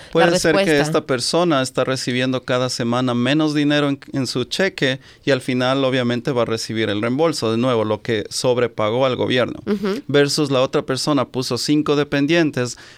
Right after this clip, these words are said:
Speaker 1: va a recibir más dinero en cada cheque y al final del año le va a tocar pagar impuestos. Entonces, generalmente, de nuevo, esto es algo que el I R S no nos forza porque él no sabe, el I R S no sabe
Speaker 2: Claro.
Speaker 1: cuántos dependientes tenemos cuando llenamos la forma W cuatro,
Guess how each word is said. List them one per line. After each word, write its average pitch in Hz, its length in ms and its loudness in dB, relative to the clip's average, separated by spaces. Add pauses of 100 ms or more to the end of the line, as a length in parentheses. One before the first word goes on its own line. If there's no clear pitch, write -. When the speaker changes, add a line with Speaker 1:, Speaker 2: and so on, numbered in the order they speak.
(140)
Speaker 1:
va 135 60 4
a 135 40 2
recibir 139 460 0
más 143 300 2
dinero 151 480 2
en 113 200 0
cada 156 380 0
cheque 151 460 -2 (800)
y 180 160 2
al 170 100 2
final 151 320 0
del 156 160 2
año 156 180 2
le 143 100 2
va 123 80 2
a - 20 -2
tocar 113 320 -6
pagar 110 260 -2
impuestos. - 580 -6
Entonces, 165 460 -2
generalmente, 185 720 2
de 147 160 0
nuevo, 139 320 2 (420)
esto 190 300 2
es - 320 -2
algo 160 360 2
que 135 360 0
el 135 100 0 (100)
I 135 60 4
R 139 160 4
S 156 100 0
no 160 140 2
nos 156 240 -2
forza 170 640 -2 (220)
porque 135 480 0
él 160 160 2
no 165 100 2
sabe, 143 480 0
el 131 80 -2
I 131 100 2
R 135 140 2
S 143 80 -2
no 147 100 0
sabe 151 220 2
Speaker 2:
Claro. 151 140 0
Speaker 1:
cuántos 135 280 -2
dependientes 131 640 -2
tenemos 127 400 0
cuando 117 220 -2
llenamos 120 320 0
la 120 80 0
forma 123 260 -4
W 113 380 0
cuatro, 175 420 0